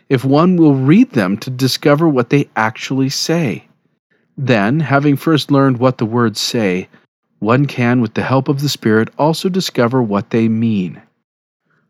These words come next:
The testimony of the three witnesses. After Joseph and Oliver moved to the Whitmer's home, it took only about a month for them to finish the translation. Joseph worked on it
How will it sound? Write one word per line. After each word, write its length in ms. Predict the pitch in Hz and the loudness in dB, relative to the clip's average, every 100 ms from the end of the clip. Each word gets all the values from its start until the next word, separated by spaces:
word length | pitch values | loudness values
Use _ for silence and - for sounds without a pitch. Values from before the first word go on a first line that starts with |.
| - | -6
The 80 | |
testimony 580 | 123 170 165 180 175 175 | -2 -2 -2 -2 0 2
of 100 | 160 | 0
the 60 | 151 | -2
three 240 | - 127 | 0 0
witnesses. 720 | 120 123 110 - 85 - - - _ _ _ _ _ _ _ _ _ _ _ | 0 -2 -4 -10 -12 -14 -16 -20 _ _ _ _ _ _ _ _ _ _ _
After 320 | 131 151 - 160 | -2 -2 0 2
Joseph 400 | 147 143 143 127 | 2 2 0 0
and 100 | 127 | 2
Oliver 340 | 131 131 127 | 2 2 2
moved 280 | 120 135 131 | 2 2 0
to 60 | |
the 100 | 113 | -2
Whitmer's 380 | 107 135 135 104 | 0 0 -2 -4
home, 400 | 131 120 92 107 - _ _ _ | -4 -2 -2 -4 -8 _ _ _
it 140 | 156 | -6
took 260 | - 277 - | -2 -4 0
only 200 | 233 220 | 2 4
about 260 | 151 151 135 | 4 4 4
a 40 | |
month 340 | 120 127 156 | 4 2 2
for 140 | - 117 | -2 -2
them 200 | 110 104 | 0 -2
to 100 | 110 | -6
finish 380 | - 143 156 - | -2 0 0 -4
the 100 | - | -8
translation. 800 | - 131 117 120 104 - 82 76 _ _ _ _ _ _ - | -4 -2 -2 -2 -2 -4 -10 -12 _ _ _ _ _ _ -2
Joseph 480 | 131 143 - 160 | 0 0 0 0
worked 240 | 143 143 - | 0 0 0
on 160 | 120 | 0
it 100 | 123 | 0